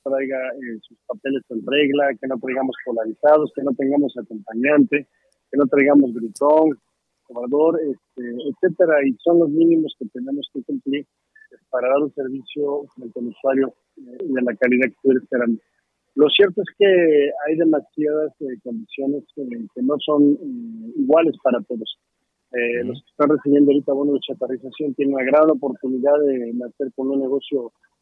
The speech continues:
Speaker 1: sano, sin riesgo financiero. Otros que arrancamos proyectos hace algunos años, prácticamente estamos hundidos. Ahorita las empresas están quebradas. Eh, por lo tanto, hablar solamente del tema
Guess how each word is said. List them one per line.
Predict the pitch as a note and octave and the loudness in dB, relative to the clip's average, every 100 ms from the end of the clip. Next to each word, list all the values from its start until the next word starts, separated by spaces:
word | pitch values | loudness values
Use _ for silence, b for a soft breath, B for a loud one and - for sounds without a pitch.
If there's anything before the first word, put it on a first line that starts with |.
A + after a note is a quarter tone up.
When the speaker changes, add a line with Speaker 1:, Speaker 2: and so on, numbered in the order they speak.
| _ - | _ 0
Speaker 1:
sano, | D#3+ E3 D#3 F#3+ - _ _ | 4 4 2 -6 -10 _ _
sin | C3 B2 A#2 | -18 -16 -10
riesgo | C3+ A#2+ B2+ | -10 -10 -8
financiero. | C#3 C3 C3 D#3+ C#3+ E3 _ _ _ - | -8 -8 -6 -2 -2 -4 _ _ _ -2
Otros | C#3+ D#3 C#3+ | -2 0 -6
que | - | -2
arrancamos | C3 C3 A#2 C#3+ D3 - | -2 -2 -2 0 0 -4
proyectos | C3 B2+ C#3 - C#3 | -6 -2 -4 -4 -10
hace | - | -6
algunos | C3 C#3 C3+ - C#3+ | -4 -2 -4 -2 -2
años, | D3 - | -2 -4
prácticamente | C3 C3 C3 C3+ - | -12 -6 -6 -6 -6
estamos | C3 C3 - | -8 -8 -8
hundidos. | A#2 A#2 D#3 D3+ E3+ _ _ _ - | -6 4 6 6 4 _ _ _ 0
Ahorita | C#3 C3 C#3 | 2 4 2
las | C3 | 0
empresas | A2+ B2+ C3 - _ | -4 -6 -6 -16 _
están | B2+ A2+ | -10 -2
quebradas. | C3+ C#3 C3+ D3+ - _ _ _ _ - | 2 4 4 2 -2 _ _ _ _ -8
Eh, | C3 A2+ | -6 0
por | C3+ | 4
lo | D3 | 4
tanto, | C3+ F3 E3+ E3+ | 4 0 2 4
hablar | E3+ D#3+ | 4 0
solamente | E3+ D#3+ D#3 D#3+ D3 D#3+ | -2 0 0 -2 -4 -4
del | C3+ A2 | -4 -4
tema | C#3+ | -6